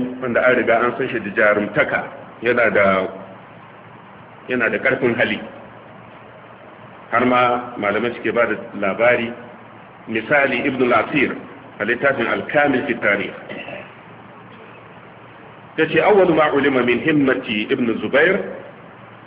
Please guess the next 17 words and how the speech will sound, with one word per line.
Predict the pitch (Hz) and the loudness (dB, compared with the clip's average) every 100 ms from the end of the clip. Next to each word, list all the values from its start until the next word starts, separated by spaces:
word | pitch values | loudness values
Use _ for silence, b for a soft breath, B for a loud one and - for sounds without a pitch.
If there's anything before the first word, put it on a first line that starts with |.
| - | 0
farkon | 170 170 - 175 165 170 170 - - - | 2 4 4 6 8 6 4 -2 -16 -8
yanda | 113 165 160 | 0 4 4
aka | - 147 | 2 2
gane | 127 143 139 113 | 4 4 4 2
Abdullahi | 113 123 135 | 0 0 0
bin | 123 127 | -2 -4
Zubair | 110 117 131 127 - | -2 4 4 4 0
yaro | 120 135 123 | 2 2 2
ne | 110 135 | 0 2
da | 123 104 95 - - - - | 4 2 0 -6 -14 -8 -2
Allah | 143 127 | 2 2
ya | 127 127 | 2 2
samar | 127 127 123 | 2 2 2
bajinta | 98 107 139 156 156 151 139 | 0 -2 2 0 2 2 2
da | 160 | 2
karfin | 139 135 135 131 | 0 0 0 0
hali. | 139 131 | 2 2